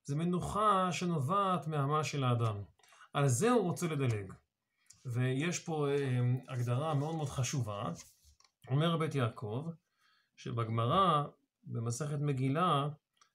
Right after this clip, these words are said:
כתוב ככה: "אמר רב שפטי, אמר רב יוחנן, כל הקורא בלא נעימה ושונה בלא זמרה", אה, אה, רק שנייה, זה ברח לי. "כל השונה, אה,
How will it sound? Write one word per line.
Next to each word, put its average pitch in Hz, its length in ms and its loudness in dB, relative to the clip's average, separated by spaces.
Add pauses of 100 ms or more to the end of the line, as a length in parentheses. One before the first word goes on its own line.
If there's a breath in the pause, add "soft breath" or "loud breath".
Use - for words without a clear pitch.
(100)
כתוב 135 320 -2
ככה: 113 340 0 (360)
"אמר 190 220 2
רב 170 80 2
שפטי, 180 400 0
אמר 143 200 2
רב 113 80 0
יוחנן, 113 500 -2 (480)
כל - 280 4
הקורא 175 420 2 (300)
בלא 151 320 2
נעימה 143 640 4 (720 soft breath)
ושונה 165 600 0 (720 soft breath)
בלא 160 680 2
זמרה", 123 720 4 (1080 soft breath)
אה, 127 320 2
אה, 123 320 2
רק 120 100 -2
שנייה, 131 640 2
זה 131 120 -4
ברח 123 400 0
לי. 190 300 -2 (240 soft breath)
"כל 175 180 2
השונה, 160 380 2 (420 loud breath)
אה, 127 200 2